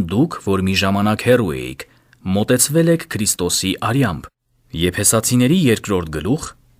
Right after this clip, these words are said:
տասներկուսից տասներեք խոսքեր։ Ուշադրություն դարձրեք, որ Աստվածաշունչը խոսում է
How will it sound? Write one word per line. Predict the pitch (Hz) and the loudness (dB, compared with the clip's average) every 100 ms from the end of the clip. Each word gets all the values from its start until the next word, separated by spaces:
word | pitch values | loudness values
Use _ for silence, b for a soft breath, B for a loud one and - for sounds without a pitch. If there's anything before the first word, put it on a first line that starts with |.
| - | -2
տասներկուսից | 95 - 87 - - - - - | 0 0 -6 -10 -8 -4 -4 -2
տասներեք | 92 - 82 82 110 | -4 -4 -4 -6 -6
խոսքեր։ | - 92 - - - _ _ _ _ _ _ _ _ - | -4 -4 -4 -6 -16 _ _ _ _ _ _ _ _ -10
Ուշադրություն | 104 127 117 120 117 185 | 0 2 4 2 2 4
դարձրեք, | 185 117 - - 113 120 | 6 4 2 2 2 2
որ | 107 - | 0 2
Աստվածաշունչը | 101 98 - 98 104 95 131 156 143 | 0 0 0 0 0 0 0 0 -2
խոսում | 135 101 90 127 | -2 2 2 4
է | 123 | 2